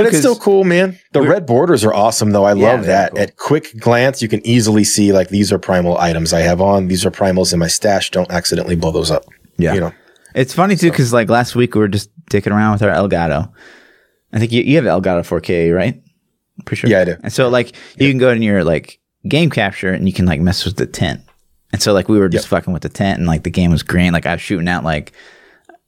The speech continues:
Speaker 2: I don't even know, like, green
Speaker 1: <laughs>
Speaker 2: blood novas, you know? Like, and it's like, "Oh my God,
Speaker 1: How
Speaker 2: this
Speaker 1: bored
Speaker 2: is
Speaker 1: were
Speaker 2: like
Speaker 1: you
Speaker 2: our,
Speaker 1: last week?
Speaker 2: <laughs> this is our, like, you know, like,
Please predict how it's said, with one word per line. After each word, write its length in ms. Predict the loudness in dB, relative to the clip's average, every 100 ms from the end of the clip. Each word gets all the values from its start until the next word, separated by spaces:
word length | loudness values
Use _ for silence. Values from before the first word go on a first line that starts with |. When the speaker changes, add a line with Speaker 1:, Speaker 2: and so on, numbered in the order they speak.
| _ _
Speaker 2:
I 100 | -6
don't 140 | -4 -2
even 180 | -2 0
know, 200 | -2 -4
like, 180 | -6 -8 -16 -4
green 560 | -2 0 0 0 -2
Speaker 1:
<laughs> 40 | -2
Speaker 2:
blood 360 | -2 -2 -4 -8 -6 0
novas, 500 | 2 2 0 0 0
you 80 |
know? 220 | 0 0 0
Like, 180 | -2
and 80 | -2
it's 80 | -2
like, 160 | -2 0
"Oh 240 | 2 2
my 100 | 2
God, 40 | 2
Speaker 1:
How 140 | 2 2
Speaker 2:
this 100 | 2
Speaker 1:
bored 140 | 2
Speaker 2:
is 80 | 2
Speaker 1:
were 60 |
Speaker 2:
like 160 | 2 2
Speaker 1:
you 60 | 2
Speaker 2:
our, 120 | 4 2
Speaker 1:
last 160 | 0 0
week? 140 | 0
Speaker 2:
<laughs> 640 | 0 -2 -6 -8 -6 -4 0
this 180 | 2
is 160 | 4 4
our, 260 | 6 4 4
like, 340 | 4 2 0
you 80 | 0
know, 260 | 2 0 -2 -6 0
like, 320 | 0 0 -8